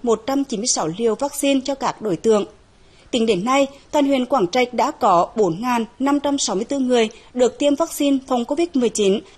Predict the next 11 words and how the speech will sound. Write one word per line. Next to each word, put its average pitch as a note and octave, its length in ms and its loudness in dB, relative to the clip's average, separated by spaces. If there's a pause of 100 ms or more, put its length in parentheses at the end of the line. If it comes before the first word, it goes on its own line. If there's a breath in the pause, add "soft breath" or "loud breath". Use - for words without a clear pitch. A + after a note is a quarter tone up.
(180 loud breath)
trong D#4+ 140 2
đó C#4 120 4
có G3 220 4
bốn G3+ 280 0
ngàn B3 260 0
một A#3+ 240 0
trăm C#4+ 240 2
ba C#4 100 2
mươi C#4+ 80 0
mốt A#3+ 260 -2
người A#3+ 240 0